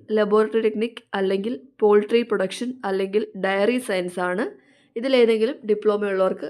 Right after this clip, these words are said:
അപ്ലൈ ചെയ്യാവുന്നതാണ്. കാറ്റഗറി വരുന്നത് ഷെഡ്യൂൾഡ് കാസ്റ്റ് ആണ്. ഡിസൈറബിൾ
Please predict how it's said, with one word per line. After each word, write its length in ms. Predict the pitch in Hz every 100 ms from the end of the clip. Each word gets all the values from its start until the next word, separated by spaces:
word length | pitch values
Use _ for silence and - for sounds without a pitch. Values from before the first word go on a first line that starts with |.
| -
അപ്ലൈ 220 | 202 190 190
ചെയ്യാവുന്നതാണ്. 640 | 190 190 185 185 185 180 285 - _ _ _ -
കാറ്റഗറി 440 | 240 240 247 254
വരുന്നത് 300 | 233 214 214 370 - _ _ _ _ _
ഷെഡ്യൂൾഡ് 580 | - 233 220 269 302 330 330
കാസ്റ്റ് 380 | 208 196 - 180
ആണ്. 160 | 175 196 330 - _ _ _ _ _ _ _ _ _ _
ഡിസൈറബിൾ 480 | 226 254 254 254